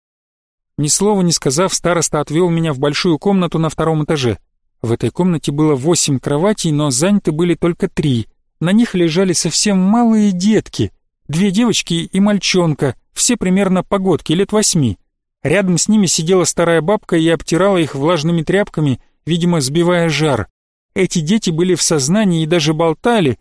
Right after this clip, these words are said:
с любопытством разглядывая меня. Это, скорее всего, означало, что их болезнь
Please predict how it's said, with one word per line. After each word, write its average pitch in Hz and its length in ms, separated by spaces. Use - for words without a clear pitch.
с - 140
любопытством 180 680
разглядывая 160 640
меня. 160 320
Это, - 120
скорее 165 340
всего, 156 300
означало, 151 480
что - 180
их 147 160
болезнь 175 400